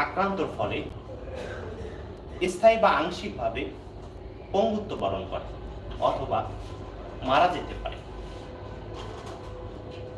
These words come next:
দুহাজার তেইশ এবং চব্বিশ সাম্প্রতিক তথ্য অনুযায়ী বাংলাদেশে স্ট্রোকের প্রাদুর্ভাবও ব্যাপক। গড়ে প্রায় ওয়ান পয়েন্ট ওয়ান পার্সেন্ট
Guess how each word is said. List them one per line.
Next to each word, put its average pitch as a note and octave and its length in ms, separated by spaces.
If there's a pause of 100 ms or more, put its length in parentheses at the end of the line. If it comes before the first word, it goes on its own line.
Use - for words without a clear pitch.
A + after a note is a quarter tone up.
(420)
দুহাজার B3+ 360 (100)
তেইশ C4+ 260 (260)
এবং D#3 140 (140)
চব্বিশ D3+ 380 (380)
সাম্প্রতিক F#3+ 420 (100)
তথ্য D#3 200 (180)
অনুযায়ী A2+ 340 (1400)
বাংলাদেশে C#3+ 460 (140)
স্ট্রোকের D#3+ 340
প্রাদুর্ভাবও C3+ 640
ব্যাপক। - 280 (840)
গড়ে B2 220 (100)
প্রায় A2 220 (320)
ওয়ান F3 240
পয়েন্ট G3 280
ওয়ান C#3+ 140 (100)
পার্সেন্ট - 380